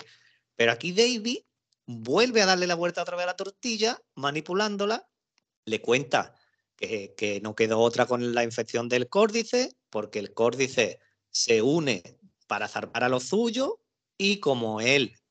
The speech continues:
eh, tiene su fe y su creencia, pues para salvar a los suyos, pues no quedó otra que, que comerse entre ellos. Aquí Eli dice, "Vale,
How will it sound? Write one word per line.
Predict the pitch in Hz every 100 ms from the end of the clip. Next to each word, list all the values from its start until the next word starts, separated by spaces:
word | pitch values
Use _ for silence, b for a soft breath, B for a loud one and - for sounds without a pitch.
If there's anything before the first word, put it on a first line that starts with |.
| _
eh, | 110 104
tiene | 104 113 120
su | 120
fe | - 135 147 127
y |
su | 104 104
creencia, | 104 107 131 170 - 202 233 240
pues | - 107
para | 104 101
salvar | 98 95 104 113
a | 117
los | 120 -
suyos, | 151 185 233 240
pues | 131 107 -
no | - 110
quedó | 110 117 113
otra | 123 - - b b _
que, | - 117 107 104 107 104 101 -
que | -
comerse | 98 104 -
entre | 147 127 131
ellos. | 226 185 - b b b b _ _ _ _ _ _ _ _ -
Aquí | 123 190
Eli | 214 226
dice, | 208 - 143 131 117 -
"Vale, | 117 135 214 151